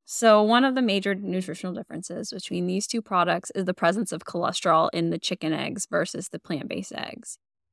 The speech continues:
Sources of, this makes sense because sources of dietary cholesterol are primarily found in animal-based products. Um, but that's because it's an essential precursor for several bodily functions, including in humans. Our bodies actually use the cholester-, use cholesterol for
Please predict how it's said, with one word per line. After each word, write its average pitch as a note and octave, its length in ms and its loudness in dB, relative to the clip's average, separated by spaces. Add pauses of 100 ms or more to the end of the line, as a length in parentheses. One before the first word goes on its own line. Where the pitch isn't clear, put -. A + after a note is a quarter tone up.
(120)
Sources A3+ 480 4
of, G3 260 2 (100)
this G#3 140 0
makes G#3+ 200 2
sense F#3+ 240 2
because G3 240 -2
sources F#3+ 320 2
of F3 80 -2
dietary F3 500 -2
cholesterol - 540 -2
are - 160 2
primarily F3+ 580 -4
found G3+ 360 -2
in G3 80 2
animal-based F3+ 600 -4
products. B3+ 560 -2 (580)
Um, F#3+ 420 4
but G3 300 4 (200)
that's G3+ 240 2
because A#3 260 4
it's A#3 160 0
an G#3 80 6
essential G3 540 2
precursor F#3 920 0
for G3 180 0
several F3+ 340 2
bodily F3 380 0
functions, - 640 -4
including G3 440 -2
in F3 100 -4
humans. - 580 -6
Our F#3 120 -2
bodies F3+ 360 4
actually F#3 320 -6
use G#3+ 400 -2
the G#3 100 -10
cholester-, - 500 -2 (100)
use A3 220 2
cholesterol F#3 520 -2
for F3 500 0